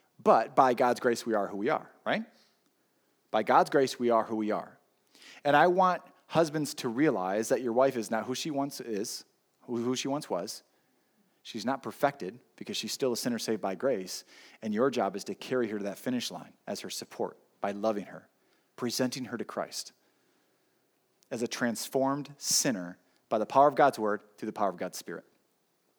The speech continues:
That's when I tell you your number one job in life is to be about the spiritual health of your wife.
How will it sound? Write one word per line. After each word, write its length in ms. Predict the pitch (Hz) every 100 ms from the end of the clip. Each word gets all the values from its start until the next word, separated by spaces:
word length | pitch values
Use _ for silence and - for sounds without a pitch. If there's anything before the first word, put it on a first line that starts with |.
| _ - - -
That's 180 | 180
when 100 | 214
I 60 | 208
tell 280 | - 233 240
you 140 | 151
your 180 | 135 151
number 380 | 139 160 185 175
one 440 | 139 160 160 147
job 340 | - 143 143 160
in 140 | 139
life 260 | 123 139 156
is 80 | -
to 80 | 117
be 120 | 139
about 200 | 139 135
the 80 | 123
spiritual 440 | - 139 - 127
health 240 | 135 135
of 80 | 120
your 100 | 117
wife. 320 | 107 117 165